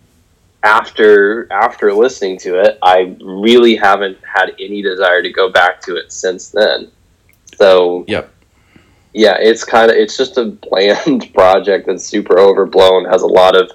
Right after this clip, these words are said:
Speaker 1: outdated ideas about
Speaker 2: Yeah.
Speaker 1: hip hop in general.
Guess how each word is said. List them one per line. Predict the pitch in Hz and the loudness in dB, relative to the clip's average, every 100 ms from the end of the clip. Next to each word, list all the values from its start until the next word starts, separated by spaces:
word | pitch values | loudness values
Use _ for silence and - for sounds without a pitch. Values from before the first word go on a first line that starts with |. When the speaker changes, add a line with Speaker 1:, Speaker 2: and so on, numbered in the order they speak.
| - | -2
Speaker 1:
outdated | 92 95 - 104 101 95 92 92 _ _ _ _ _ | 0 0 -4 -8 -6 -6 -6 -10 _ _ _ _ _
ideas | 92 95 90 92 95 92 90 92 | -2 -2 -4 -4 0 0 -2 -6
about | 90 92 90 - - _ | 0 2 2 -2 -8 _
Speaker 2:
Yeah. | 78 80 95 | -8 -4 -4
Speaker 1:
hip | - | 0
hop | 92 92 | 0 0
in | 95 90 | -4 -4
general. | 95 92 95 92 90 90 | -2 0 2 2 0 -4